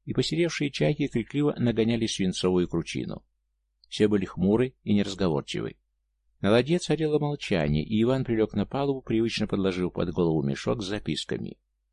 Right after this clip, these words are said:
И тут он ощутил, как задрожала ладья от низкого звука, идущего, казалось, со дна моря. То ли всхлип, то ли бульканье от кувшина, упавшего в воду.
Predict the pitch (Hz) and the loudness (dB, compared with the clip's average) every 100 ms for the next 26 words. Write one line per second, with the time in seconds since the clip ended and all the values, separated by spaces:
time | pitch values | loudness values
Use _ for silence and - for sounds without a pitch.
0 | _ - 143 196 185 - 143 - - 156 | _ -2 2 2 0 -2 -2 -4 -2 -2
1 | 147 123 104 113 120 127 127 120 120 95 | 0 -4 -2 -2 0 0 2 4 2 2
2 | 101 - - 117 113 - 131 123 135 104 | 0 0 0 0 0 2 0 2 0 0
3 | - - 90 110 131 127 123 120 110 117 | 0 -4 -4 -2 -2 -2 0 0 0 -2
4 | - - - 101 87 92 85 67 - - | -4 -6 -4 -2 2 2 2 0 -6 -12
5 | _ _ _ _ _ _ _ 92 87 76 | _ _ _ _ _ _ _ 0 2 0
6 | - 69 98 _ _ _ _ 117 117 120 | -4 -4 -4 _ _ _ _ 2 2 4
7 | 143 139 131 127 - 117 - 113 123 120 | 0 0 0 0 0 -2 -2 0 2 2
8 | 117 113 - 110 107 101 101 98 104 | 0 -2 0 0 2 2 2 0 -4